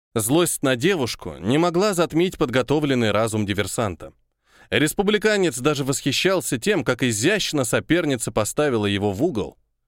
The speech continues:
Без серьёзной подготовки бороться с ней бессмысленно.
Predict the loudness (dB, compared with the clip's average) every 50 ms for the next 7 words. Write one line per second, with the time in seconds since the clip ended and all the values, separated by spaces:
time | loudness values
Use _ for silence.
0 | _ _ _ _ _ _ -10 -2 0 0 2 0 2 0 0 2 2 2 2 2
1 | 0 0 0 0 0 2 0 2 2 -2 0 0 -2 0 2 2 2 2 0 -2
2 | -4 -6 -2 -2 -2 0 0 -2 -4 -2 -2 -2 -2 -2 -4 -10 -10 -12 -14